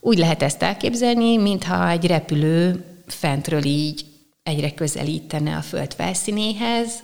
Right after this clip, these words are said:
Ugye először semmit nem látunk, és ahogy közelítünk, egyre több részlet jelenik meg. A fantázia játék megalapozza ezeket a képeket,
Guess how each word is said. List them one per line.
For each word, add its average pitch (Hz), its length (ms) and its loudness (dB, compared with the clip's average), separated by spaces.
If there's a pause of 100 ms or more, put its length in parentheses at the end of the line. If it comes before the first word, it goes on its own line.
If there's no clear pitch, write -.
Ugye 156 120 -2
először - 280 -4
semmit 226 380 0
nem 196 200 0
látunk, 180 680 -2
és 165 120 -4
ahogy - 180 -12
közelítünk, 160 680 -4
egyre 147 240 0
több 143 200 -2
részlet 143 460 -2
jelenik 147 420 0
meg. - 340 -4 (1160)
A 185 80 -6
fantázia 170 600 2
játék 156 460 2
megalapozza 143 1160 2
ezeket 143 560 -4
a 139 400 -2
képeket, 151 760 -2